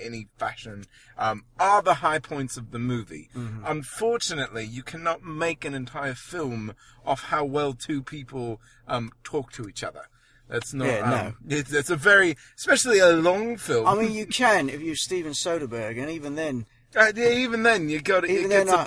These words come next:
Speaker 2: I
Speaker 1: bit,
Speaker 2: shudder
Speaker 1: uh,
Speaker 2: at the thought. You
Speaker 1: yeah,
Speaker 2: know.
Speaker 1: I know. Uh, but even then, he's got, you know, eighteen different conversations going
Speaker 2: Yeah.
Speaker 1: on at a single time.
Speaker 2: You know, tremendous haircuts in this film, though.
Speaker 1: <laughs>
Speaker 2: Very, very, uh, period appropriate, I thought. And anyone who knows me knows that I'm, I love haircuts.
Speaker 1: Is that,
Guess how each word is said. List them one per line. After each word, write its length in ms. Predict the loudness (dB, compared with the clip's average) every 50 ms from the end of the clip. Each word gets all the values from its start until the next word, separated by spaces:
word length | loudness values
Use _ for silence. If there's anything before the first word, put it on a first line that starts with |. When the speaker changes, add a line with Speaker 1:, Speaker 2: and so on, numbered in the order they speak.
| 2 2
Speaker 2:
I 20 | 2
Speaker 1:
bit, 80 | 2
Speaker 2:
shudder 360 | 2 2 2 4 4 4 4 2
Speaker 1:
uh, 20 |
Speaker 2:
at 80 | 0 -2
the 80 | -4 -8
thought. 380 | -4 0 2 2 2 0 -2 _ _
You 120 | -2 2 4
Speaker 1:
yeah, 200 | 4 4 4 2
Speaker 2:
know. 80 | -2 -2
Speaker 1:
I 100 | -2 0 0 0 -2 -2
know. 60 | -6 -4 0
Uh, 120 | 0 0 2
but 200 | 6 6 6 6
even 260 | 6 2 0 2 2
then, 120 | 2 2
he's 160 | 2 -2 -2
got, 260 | 0 0 0 0 -2 -6
you 100 | -6 -4
know, 140 | -2 -2 -4 -6 -10 _ _ 0
eighteen 420 | 0 0 2 -2 -6 -6 -6 -6 -4
different 300 | -6 -6 -6 -8 -10 -6
conversations 720 | -6 -6 -6 -6 -6 -4 -4 -4 -4 -6 -6 -6 -6 -4
going 240 | -2 0 0 0 -2
Speaker 2:
Yeah. 60 | -2
Speaker 1:
on 100 | -4 -8
at 60 | -10
a 20 | -10
single 300 | -8 -8 -8 -8 -8 -8
time. 240 | -8 -8 -6 -6 -4
Speaker 2:
You 80 | -6
know, 60 | -6 -6
tremendous 540 | -4 -4 -4 -2 -2 -2 -2 -2 -2 -4 -4
haircuts 520 | -4 -4 -6 -4 -4 -6 -6 -6 -6 -10
in 60 | -10 -10
this 160 | -10 -12 -12
film, 280 | -12 -12 -14 -14 -10
though. 120 | -8 -8 -8 -8 -10 -18 -20 -20 -20 -20
Speaker 1:
<laughs> 380 | -20 -20 -20 -20 -20 -20 -10 -4
Speaker 2:
Very, 300 | -2 0 2 2 0 0
very, 420 | 2 0 2 2 2 0 0 0
uh, 140 | 0 0 0
period 440 | -2 -6 -6 -4 -4 -2 -2 -4 -4
appropriate, 520 | -6 -4 -2 -2 -2 -2 -2 -4 -6 -6
I 60 | -6 -8
thought. 260 | -8 -10 -10 -8 -6
And 100 | -6 -4
anyone 260 | -2 0 0 0 -2
who 80 | -2 -2
knows 320 | -2 -2 -2 -2 -4 -6
me 140 | -6 -6 -4
knows 260 | -4 -4 -4 -4 -4
that 100 | -2 -2
I'm, 220 | -2 -2 -4 -6 -8 -8
I 80 | -8 -8
love 260 | -4 -2 -4 -4 -4
haircuts. 680 | -4 -4 -6 -6 -6 -12 -16 -16 -12 -12 -12 -12 -12 _ _ _ _ -18 _ -6
Speaker 1:
Is 140 | -6 -2 0
that, 120 | 0 0